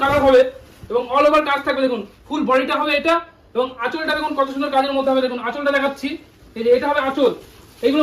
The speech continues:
মাত্র পেয়ে যাবেন হাজার পঞ্চাশ টাকায়, মাত্র হাজার পঞ্চাশ টাকায় এই ডিজাইনটা পেয়ে যাবেন। এরও কালার আছে, পাঁচ ছটা করে কালার অপশন পেয়ে যাবেন। নেক্সট আইটেম দেখাচ্ছি,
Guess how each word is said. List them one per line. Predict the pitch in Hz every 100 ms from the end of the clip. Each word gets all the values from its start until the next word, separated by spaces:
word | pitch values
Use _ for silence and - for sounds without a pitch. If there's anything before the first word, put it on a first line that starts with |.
| 294
মাত্র | 294 302
পেয়ে | 311
যাবেন | 302 214
হাজার | 254 311 294
পঞ্চাশ | 285 302 285
টাকায়, | 247 175 247
মাত্র | 262 302 269
হাজার | 240 285 277
পঞ্চাশ | 277 -
টাকায় | 294 294
এই | 277
ডিজাইনটা | 269 285 277
পেয়ে | 277 262
যাবেন। | 240 208
এরও | 285 320
কালার | 285 294
আছে, | 294 311 269
পাঁচ | 262
ছটা | 277 285
করে | 277
কালার | 262 277
অপশন | 269 285
পেয়ে | 262 262
যাবেন। | 240 202 - - - - 220
নেক্সট | 277 285
আইটেম | 294 285
দেখাচ্ছি, | 277 269